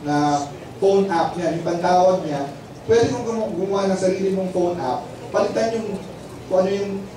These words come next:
ah, parang what comes with Android by default. Pwede mong palitan lahat yun. So, you have great control, no,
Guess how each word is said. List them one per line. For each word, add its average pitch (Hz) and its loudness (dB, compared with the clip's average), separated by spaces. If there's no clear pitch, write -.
ah, 143 6
parang 160 2
what 175 4
comes 175 2
with 156 2
Android 160 2
by 139 2
default. 135 -2
Pwede 170 4
mong 185 0
palitan 156 0
lahat 135 -4
yun. 147 2
So, 190 2
you 190 0
have 226 2
great - 2
control, 185 4
no, 151 -6